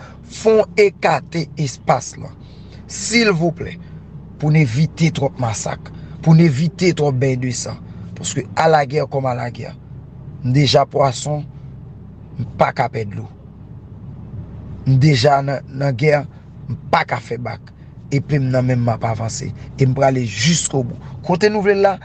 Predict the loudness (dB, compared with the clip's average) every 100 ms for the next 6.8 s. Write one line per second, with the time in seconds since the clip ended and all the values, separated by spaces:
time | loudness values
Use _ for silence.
0 | -14 -6 0 4 4 2 0 -2 -4 -4
1 | -6 -10 -12 -18 -20 -20 -20 -20 -20 -6
2 | 0 4 4 4 2 4 2 2 -14 -12
3 | 0 2 2 0 0 -2 -4 -6 -6 -10
4 | -18 -20 -20 -20 -20 -18 -18 -10 0 4
5 | 6 6 2 2 2 2 -6 -18 -8 -4
6 | -2 -2 0 -2 -4 -8 -10 -12